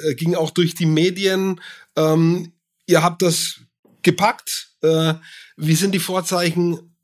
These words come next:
für die jetzt bereits laufende Saison? Ähm, die Grundlagen, es dürfen wieder zuschauende Fans in die Hallen, in die Arenen. Das ist schon mal ein, ein gewichtiges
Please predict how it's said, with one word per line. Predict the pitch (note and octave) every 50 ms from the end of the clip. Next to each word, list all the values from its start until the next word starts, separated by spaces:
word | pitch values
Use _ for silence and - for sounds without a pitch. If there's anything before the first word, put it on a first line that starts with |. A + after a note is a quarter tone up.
| _ _
für | A2+ - C#3+ C3
die | C3+ C#3+ C#3+ C#3
jetzt | C#3 C#3 E3 F3 - - -
bereits | - E3+ D#3 D#3 D#3+ D3+ -
laufende | D3+ D3 D3 E3 D3+ D3+ D3+ D#3 D3
Saison? | - D3 C#3+ C3+ D3 D3+ E3+ F#3 G3+ G#3 G#3 - - - - - - - _ -
Ähm, | D3+ D3+ D#3 D#3+ D#3+ E3 E3 E3 E3+ E3+ E3 C#3
die | - E3 D#3+
Grundlagen, | - - - - F#3 G3+ G3 F3+ F3+ E3+ E3 D#3+ E3 E3 F3 F3+ F3 F3
es | E3 D#3+ -
dürfen | - E3 D#3+ E3+ E3 D#3+
wieder | E3+ E3 D#3+ D#3+ -
zuschauende | - - F3+ F#3+ F#3 - - F3+ F3+ F3+ F3+ F3+ F3+ F3+ F3 E3+
Fans | - F3 D#3+ E3 E3+ F3+ F3+ F3
in | F3 E3+ E3 E3
die | D#3+ E3 E3 D#3+ D#3+ E3 - - - - - _
Hallen, | - - E3 E3 E3+ F3 F3+ F#3
in | F3+ E3 E3
die | D#3+ E3 D3+
Arenen. | D3+ D3+ C#3+ D3 D#3+ E3+ F3+ F#3 F3+ F3+ F3+ F3+ F3+ E3+ E3 - - - - _ _
Das | - D#3 D#3 D#3+ F#3+
ist | F3
schon | D3+ F#3 F3+ F3
mal | E3+ E3 D#3+
ein, | C#3+ D#3 D#3+ D#3+ D#3+ D#3+ D#3+ D3
ein | D3+ D#3 D#3+ D#3+ E3 D#3+ D#3+ - - _ _ _ _
gewichtiges | - F3 E3 C#3+ D3 E3 G3 F3+ - - F#3 E3+ E3 D#3 D3 - - - - - -